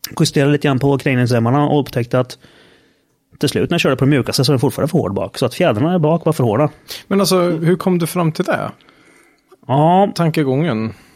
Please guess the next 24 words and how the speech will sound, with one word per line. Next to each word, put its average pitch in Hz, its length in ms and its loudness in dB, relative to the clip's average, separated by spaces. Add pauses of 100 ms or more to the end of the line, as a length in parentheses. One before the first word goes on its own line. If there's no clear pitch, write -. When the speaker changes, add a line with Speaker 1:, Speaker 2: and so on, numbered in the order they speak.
Speaker 1:
Ja, 165 440 4
det, 175 220 2
det 165 100 0
där 175 200 2
lär 135 200 4
man 123 120 2
sig 170 120 2
efter 160 140 -2
ett 156 60 0
tag 113 200 0
när 110 80 0 (140)
man, 107 80 0 (200)
eh, 104 60 -2
läser 107 240 0
lite 120 180 0
chassidynamik 110 680 -2
och 127 60 -4
sådär, 92 340 -2
hur, 113 200 0
hur 117 120 2
bilen 107 260 0
ska 120 260 0
bete 120 300 -2
sig. - 160 -2